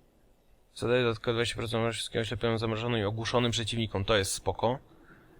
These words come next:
Eee, niefizyczne o dwadzieścia pięć procent. Ja sobie wezmę to, bo ja tym sprintem mogę zdziałać cuda.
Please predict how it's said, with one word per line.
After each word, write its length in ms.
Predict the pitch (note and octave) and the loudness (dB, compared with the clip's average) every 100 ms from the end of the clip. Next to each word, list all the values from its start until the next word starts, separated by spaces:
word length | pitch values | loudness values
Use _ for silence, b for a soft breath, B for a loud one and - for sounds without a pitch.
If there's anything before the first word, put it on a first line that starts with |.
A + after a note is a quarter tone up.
| B B - - - - - - - - - | B B -20 -20 -20 -20 -20 -20 -20 -16 -6
Eee, 680 | G#2 G#2+ G#2+ G2+ G#2 G#2 G#2 | -2 0 0 -2 -2 -2 0
niefizyczne 680 | A2+ A2+ A2+ A2 A#2+ - A2+ | 0 0 -2 -2 0 2 2
o 60 | |
dwadzieścia 640 | G#2 A2+ A2 A#2+ - G#2 G#2+ | 4 2 2 0 -4 -4 -4
pięć 380 | - G#2 G2+ | -2 -2 -4
procent. 1160 | - - G#2 G2+ G2 - - F#2+ F#2+ F#2+ G2 - - - b b b - | -8 -8 -2 0 0 -2 -2 0 0 0 -4 -12 -20 -20 b b b -10
Ja 100 | - | -6
sobie 240 | A2+ C3+ A#2 | 0 4 4
wezmę 320 | B2 A#2+ G#2+ | 4 2 2
to, 380 | - A2 F#2+ A#2 - - - - - _ - - | 6 6 6 2 -10 -20 -20 -20 -20 _ -20 -8
bo 140 | G2+ G#2+ | -2 4
ja 320 | A#2 C3+ C3+ - | 6 6 4 0
tym 220 | A#2 A2+ | 0 0
sprintem 760 | - - F3 F3 - A#2+ F3+ - _ _ b b b b b b _ _ _ _ - | -2 -2 0 2 6 6 4 -2 _ _ b b b b b b _ _ _ _ -10
mogę 540 | G#2+ B2 D3+ D3+ D3 | -2 2 4 4 2
zdziałać 420 | A#2+ A2 C3+ A2+ - | 0 2 4 4 0
cuda. 440 | - D3 F2 | -2 2 2